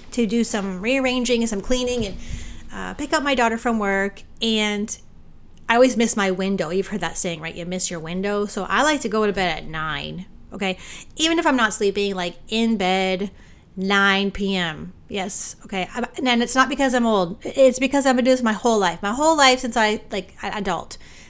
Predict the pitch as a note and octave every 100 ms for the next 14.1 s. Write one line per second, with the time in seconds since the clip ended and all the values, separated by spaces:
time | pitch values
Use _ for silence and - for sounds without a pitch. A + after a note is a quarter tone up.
0 | - - A#3+ B3 B3+ B3+ A#3+ A#3+ A3 G#3
1 | G#3 G3 F#3+ F#3+ G3+ G3+ A#3+ B3+ B3+ C4+
2 | C4 G3+ G3 G3 G#3 - - - - G#3
3 | G3+ F#3+ F#3 F#3+ F3 F3 F#3 - - -
4 | - F#3 E3+ D#3+ E3 E3+ E3+ - G3+ B3
5 | C4+ - - - - - - - - -
6 | B3 B3 B3 A#3+ A#3+ - - - - -
7 | - - C4 C4 C4+ C4 C#4 B3+ A#3+ A#3
8 | A#3 - A3+ A3 - B3+ F#3 G3 - -
9 | - - - - - A3 A3+ - A3+ G#3
10 | G#3+ G#3+ F#3+ C4 F4+ F4+ D#4 A#3+ - B3+
11 | A3 A3 A#3+ C4+ D4+ - - - - -
12 | - A#3 A#3+ B3 C4+ C4+ C4 C#4 A#3+ B3+
13 | A#3 A3+ B3+ A#3 A#3 A#3+ C#4 C4+ C#4+ D#4+